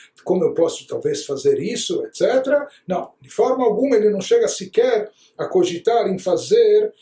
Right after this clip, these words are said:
aquilo que é mal. Mas às vezes o pensamento da ideia mal, por algum instante, ainda tem vazão, ainda está na sua mente. Isso que ele nos fala,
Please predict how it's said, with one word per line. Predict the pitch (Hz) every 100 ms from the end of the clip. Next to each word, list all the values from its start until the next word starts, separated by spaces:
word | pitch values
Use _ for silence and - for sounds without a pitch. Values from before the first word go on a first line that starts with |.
| _ -
aquilo | 160 - 190 208 208 202
que | -
é | 196
mal. | 160 147 143 - _ _ _
Mas | 156 165 180
às | -
vezes | - 277 269 185 170
o | 170
pensamento | 196 190 - 160 185 302 302 202
da | 190
ideia | 190 220 254 254
mal, | 262 302 262
por | 214
algum | 214 208 269
instante, | 269 - - 311 294 226 233
ainda | 233 240 269 262 220
tem | 233 254
vazão, | 220 214 214 247 226
ainda | 220 240 262 226
está | - - 226 233 233 233 - -
na | 180 208
sua | - 226 214
mente. | 220 202 190
Isso | 226 220
que | 202
ele | 214 208
nos | 196 -
fala, | 220 240 214 160